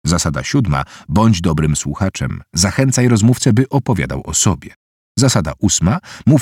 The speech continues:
o tym, co interesuje twojego rozmówcę. Zasada dziewiąta: sprawiaj,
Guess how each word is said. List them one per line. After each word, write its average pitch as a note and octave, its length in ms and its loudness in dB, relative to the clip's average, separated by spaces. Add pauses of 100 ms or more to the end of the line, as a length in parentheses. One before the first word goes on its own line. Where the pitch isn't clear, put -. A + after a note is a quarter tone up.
o D#3 100 2
tym, E3 180 2
co C3 140 2
interesuje A2+ 640 2
twojego C2+ 420 -2
rozmówcę. C#2 600 -6 (260)
Zasada D#2 340 -2
dziewiąta: C#2+ 680 -4
sprawiaj, F2 520 -2